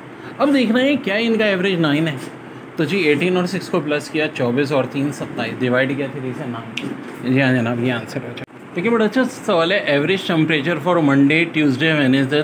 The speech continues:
Thursday was eighty। The average temperature for Tuesday, Wednesday, Thursday and Friday was eighty-four। That for Friday being ninety-six, what is the temperature on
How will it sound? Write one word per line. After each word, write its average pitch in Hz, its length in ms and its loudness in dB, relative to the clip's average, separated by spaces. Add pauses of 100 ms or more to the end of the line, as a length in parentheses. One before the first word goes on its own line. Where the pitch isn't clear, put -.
Thursday 131 340 2
was 131 220 2
eighty। 117 240 -2 (880)
The 143 240 4
average 151 260 2
temperature 143 540 2
for 156 80 4 (100)
Tuesday, 135 400 2
Wednesday, 131 440 2
Thursday 139 420 0 (200)
and 131 140 0
Friday 120 380 2
was 127 240 0
eighty-four। 110 300 -8 (1080)
That 147 240 4
for 160 140 4 (100)
Friday 135 380 4
being 151 180 4
ninety-six, 135 640 0 (140)
what 131 260 2
is 135 140 0
the 156 180 4
temperature 139 640 2
on 127 180 0